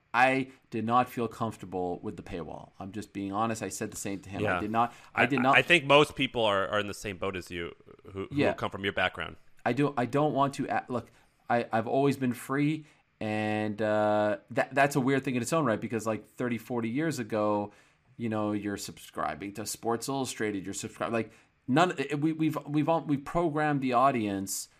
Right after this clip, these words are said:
Speaker 1: to expect everything to be free, when in reality, like, this stuff does, you know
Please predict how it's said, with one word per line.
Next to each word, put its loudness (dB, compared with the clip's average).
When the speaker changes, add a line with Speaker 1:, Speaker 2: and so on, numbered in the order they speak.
Speaker 1:
to -2
expect 0
everything -2
to -10
be -4
free, -4
when -2
in 0
reality, 4
like, -2
this -6
stuff -2
does, 0
you 2
know -2